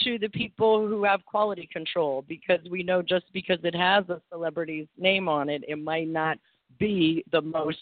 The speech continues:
high to get you the most high. But in honor of the Richard Eastman Shakedown, we're gonna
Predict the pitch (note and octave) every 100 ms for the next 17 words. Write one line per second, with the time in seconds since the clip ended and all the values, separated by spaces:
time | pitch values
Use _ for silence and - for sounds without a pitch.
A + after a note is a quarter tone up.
0 | - F3 E3 D#3 D#3 D#3+ E3 F#3+ F3 D#3
1 | D3+ C3+ C#3 - D3 C3 D#3+ - - -
2 | - A#3 A#3 B3 D4+ F4+ C4+ A#3+ A3 G3+
3 | G3+ A3 - G#3+ G#3+ - G#3 G#3 - F#3+
4 | - F#3 F3 E3+ E3+ F#3